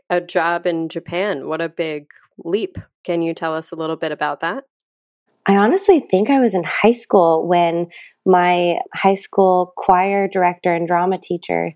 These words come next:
Speaker 2: they, um, they were, they had pictures on their wall of past students, and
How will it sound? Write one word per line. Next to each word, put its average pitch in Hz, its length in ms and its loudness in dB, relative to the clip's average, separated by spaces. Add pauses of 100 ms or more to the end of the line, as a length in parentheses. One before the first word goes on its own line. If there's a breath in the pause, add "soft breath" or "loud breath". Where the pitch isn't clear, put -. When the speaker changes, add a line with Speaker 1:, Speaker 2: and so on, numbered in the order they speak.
(380 loud breath)
Speaker 2:
they, 175 380 2
um, 170 440 -2 (140)
they 185 140 4
were, 175 420 0
they 185 180 4
had 196 300 0
pictures 180 400 -2
on 175 200 2
their 160 180 0
wall 165 500 2
of 151 240 -2
past 170 320 -2
students, 185 580 0
and 165 200 -2